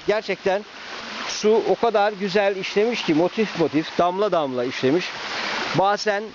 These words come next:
bazı yerlerini, kayanın bazı yerlerini yumuşak bulmuş, oraları oymuş. Sanki bir küvet, sanki bir, e, havuz oluşturmaya çalışmış. Ve gerçekten de oluşturmuş. Hakikaten,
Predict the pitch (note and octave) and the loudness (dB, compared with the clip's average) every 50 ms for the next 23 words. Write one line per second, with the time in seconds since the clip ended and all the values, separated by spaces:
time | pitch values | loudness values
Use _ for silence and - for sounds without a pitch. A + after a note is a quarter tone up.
0 | - - - - - - - - - - - - - - - - - - - - | -16 -18 -18 -16 -16 -14 -12 -12 -10 -10 -8 -8 -8 -8 -8 -8 -6 -6 -6 -6
1 | - - - - - D3+ E3+ F#3+ G3+ G3+ G3 G#3 G3 G3 F#3+ F#3+ F#3+ F#3 F#3 F#3 | -6 -6 -6 -2 0 2 2 2 0 2 2 2 4 4 4 2 2 2 2 2
2 | F#3 F3+ F3 F3+ F#3 - F#3+ F#3+ F#3+ F#3+ F#3+ F3+ F3+ F#3 F#3+ F#3+ E3 F3+ F#3 F3+ | 4 4 2 2 2 2 0 2 2 0 2 2 2 2 2 2 2 2 2 2
3 | E3+ F3+ E3 D#3+ E3+ F3+ F3 - G3 F#3+ - - F3+ F3 F3+ F#3 E3+ E3 E3 F3+ | 2 2 2 2 2 2 2 0 -2 -2 0 0 2 2 2 0 0 0 2 4
4 | F3 F3+ F3+ F3 F3 F#3 - - F3 F3+ F3+ F3+ F#3 G3+ G#3 - - - - - | 4 4 4 4 2 2 2 2 4 4 4 4 4 2 0 -2 -6 -8 -8 -10
5 | - - - - - - - - - - - - - - - - - - - - | -10 -10 -8 -8 -8 -8 -8 -8 -6 -6 -6 -6 -6 -6 -6 -6 -6 -6 -6 -6
6 | - - - - - - - - F3 F#3+ F3 - G3 F#3+ G3 E3+ - - - - | -6 -6 -8 -8 -10 -6 -4 -2 -2 -2 0 2 2 2 2 0 -4 -12 -16 -16
7 | - - - D3 E3+ G3+ F#3 - - G#3 F#3 E3 D3+ F3 - - - F3+ F#3 F3+ | -14 -8 -2 0 0 0 0 0 2 4 4 4 4 0 -2 -4 -4 -4 -4 -4
8 | D#3+ F3+ F3 F#3 F#3+ F#3+ - - D#3+ D#3 D#3 D3+ C#3+ B2 D#3 E3+ G3 A3+ A3 - | -2 0 2 2 2 2 0 2 4 4 4 4 2 2 2 4 4 4 2 2
9 | - D3+ E3 D3 C#3+ - - - C#3+ C#3 C3+ C3 B2 - D3+ D3 C#3+ C#3 - G#3+ | 0 0 0 0 0 0 0 0 2 2 4 2 2 2 2 2 2 0 -2 -4
10 | A#3 - - - - - - - - - - - F3 G3 F3+ A3 G#3+ G#3+ G3+ - | -6 -6 -8 -10 -10 -10 -10 -10 -10 -12 -4 0 0 0 2 0 -2 -2 -4 -4
11 | G#3 F#3 - - G3 F#3 F3+ F#3 A#3 G#3 G3 F#3+ F#3+ - - - F3+ D3 C#3 D3 | -6 -6 -2 -2 0 0 2 2 4 4 4 4 2 0 0 0 2 2 2 2
12 | - - E3 - - - F3+ D#3+ - F3 F3+ | 0 -2 -4 -6 -4 -2 -2 0 0 -2 -2